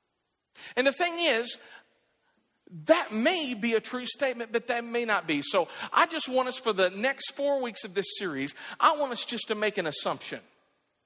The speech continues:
Can we assume something? Now, you gotta be careful assuming things, 'cause I do know what that spells. All right? But let's all assume that two thousand ten will be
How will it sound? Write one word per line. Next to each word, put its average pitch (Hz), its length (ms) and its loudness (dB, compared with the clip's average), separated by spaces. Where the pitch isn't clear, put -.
Can 285 200 2
we 254 200 0
assume 254 400 0
something? 151 400 -2
Now, 180 80 2
you 220 120 -4
gotta 285 200 4
be 269 100 -6
careful 247 400 0
assuming 208 460 -2
things, - 340 -8
'cause 180 140 0
I 240 80 6
do 240 180 -4
know 240 140 2
what 196 200 0
that 185 120 2
spells. - 560 -2
All 160 140 2
right? 220 200 2
But 262 180 6
let's 349 340 4
all 302 260 2
assume 214 1040 -2
that 214 400 2
two 339 300 2
thousand 294 680 2
ten 202 680 0
will 220 320 2
be 185 560 0